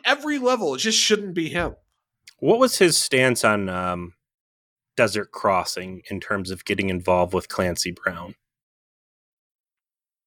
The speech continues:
Speaker 1: I don't think they ever really had the opportunity to contemplate it,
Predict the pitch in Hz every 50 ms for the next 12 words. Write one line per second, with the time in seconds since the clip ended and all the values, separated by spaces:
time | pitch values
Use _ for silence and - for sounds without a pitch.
0 | _ _ _ _ _ _ - 160 233 311 339 311 302 262 214 220 208 190 180 -
1 | - 147 165 156 156 170 160 147 139 151 151 147 147 151 156 151 127 127 127 127
2 | 131 123 - - - - 127 135 135 127 131 127 113 120 - - - - 113 113
3 | 127 139 135 - 147 123 120 - 139 135 131 135 139 135 139 -